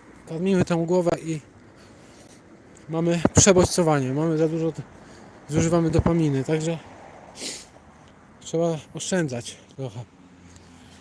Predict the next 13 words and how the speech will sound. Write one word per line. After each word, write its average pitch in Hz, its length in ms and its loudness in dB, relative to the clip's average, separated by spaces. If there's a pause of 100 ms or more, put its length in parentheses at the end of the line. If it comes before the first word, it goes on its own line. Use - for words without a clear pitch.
(260)
Ile 185 200 4
mamy 180 220 0
tych 196 140 -6
głosów? 185 360 -2
Dwa 185 180 0
głosy? 220 420 -2 (320)
Co 233 100 -4
tak 180 140 0
słabo? 143 320 -2 (2000)
Proszę 143 140 -8
państwa, 156 360 -8 (180)
głosujemy, 165 440 0
głosujemy. 160 580 -4